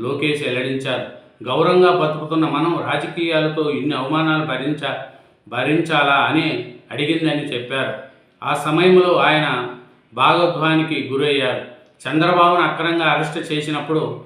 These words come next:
ప్రవాసాలు ఎంతో బాధపడారని, ఆయనకు మా కుటుంబానికి మద్దతుగా నిలబడారు.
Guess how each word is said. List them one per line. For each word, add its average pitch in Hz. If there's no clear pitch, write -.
ప్రవాసాలు 160
ఎంతో 151
బాధపడారని, 139
ఆయనకు 165
మా 151
కుటుంబానికి 156
మద్దతుగా 135
నిలబడారు. 127